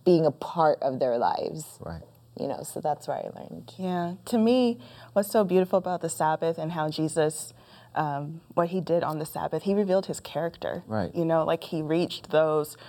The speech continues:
Speaker 3: who were unreached. And, and
Speaker 1: Mm-hmm.
Speaker 3: similar to the
Speaker 1: Mm-hmm.
Speaker 3: activities that took place in your college, you know, he heal-, healed the sick, even if it broke the traditional legalistic
Speaker 1: Mm-hmm.
Speaker 3: rules of the Pharisees. You know, like,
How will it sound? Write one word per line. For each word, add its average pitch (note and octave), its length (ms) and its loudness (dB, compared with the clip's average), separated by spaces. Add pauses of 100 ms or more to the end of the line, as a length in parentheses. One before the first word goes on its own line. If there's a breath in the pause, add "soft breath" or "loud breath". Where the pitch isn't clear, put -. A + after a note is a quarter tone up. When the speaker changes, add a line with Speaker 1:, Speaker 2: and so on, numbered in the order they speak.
(260 loud breath)
Speaker 3:
who E3 280 4
were D3 200 2
unreached. D3 600 -4
And, E3 160 2
and E3+ 120 2
Speaker 1:
Mm-hmm. F#3+ 60 4
Speaker 3:
similar F3 220 4
to F3 120 -4
the E3+ 60 4
Speaker 1:
Mm-hmm. D#3+ 140 6
Speaker 3:
activities E3 460 -4
that D3+ 140 -2
took - 160 -6
place D#3+ 220 -2
in D#3+ 80 0
your C#3+ 120 0
college, D3+ 440 0
you D3+ 80 -4
know, D3 160 -2
he D3 160 -6
heal-, E3+ 480 4
healed F#3 300 4
the D#3+ 80 4
sick, - 420 -2 (320 loud breath)
even F#3+ 380 4
if D#3 180 -2
it C#3+ 180 2 (300)
broke D3+ 380 2 (480 loud breath)
the C#3 220 6
traditional D3+ 440 0
legalistic D#3 540 2
Speaker 1:
Mm-hmm. D#3 100 -8
Speaker 3:
rules D#3 300 2
of C#3 80 -4
the - 60 -16
Pharisees. D#3+ 800 -2 (480 loud breath)
You E3 100 4
know, C#3+ 240 4
like, C#3+ 300 -2